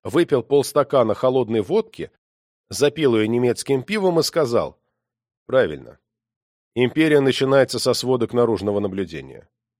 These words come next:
Без них империя не империя, а кисель. А мужчина без формы — это, я извиняюсь, штатский». Овчарок помог Валере по своим каналам, и когда его приняли в школу разведчиков,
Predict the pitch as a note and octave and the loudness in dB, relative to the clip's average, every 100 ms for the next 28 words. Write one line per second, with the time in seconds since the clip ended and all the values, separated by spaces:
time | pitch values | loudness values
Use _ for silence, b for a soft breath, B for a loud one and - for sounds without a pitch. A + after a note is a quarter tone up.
0 | _ _ _ _ F#2 B2+ C3 F#3+ F#3 D3+ | _ _ _ _ -6 -4 -2 -2 0 -2
1 | E3 D#3+ D3+ C#3+ D3 D3 D3+ G3 C#3+ G#2 | 2 2 2 2 0 0 0 0 2 2
2 | B2 - C#3+ - D#2+ B1+ _ _ _ _ | 2 -2 -10 -8 -8 -10 _ _ _ _
3 | _ - D#3 E3+ - E3+ D3 D#3 - A#3 | _ -2 0 2 0 2 2 0 -4 -2
4 | A3+ C3+ F#2 E2 - F3+ D3 C3+ A2 C3 | -2 0 -2 -4 -8 -6 -4 -2 -2 0
5 | C3+ B2+ - - D#2+ - - - _ _ | 2 2 0 -8 -8 -8 -20 -20 _ _
6 | _ _ _ _ _ _ _ A#2 A2+ G#3 | _ _ _ _ _ _ _ -4 0 2
7 | C4 - G3 G3 F#3+ D3 C#3+ G3 F#3 D3+ | 2 2 2 2 4 4 4 4 2 -2
8 | - C3+ B2+ G2+ A#2+ D3+ A3+ E3+ G2+ F#2 | 0 2 2 2 0 2 2 2 2 0
9 | A#2+ A2+ C3 B2+ C#3+ C#3 - - D3 B2+ | -6 -2 -2 2 4 4 2 -2 0 2
10 | B2 - C#3+ A#2+ A#2 G#2+ D3+ G3+ - D3+ | 2 2 2 4 4 2 -2 -4 -6 -2
11 | E3 - - | 0 -2 -10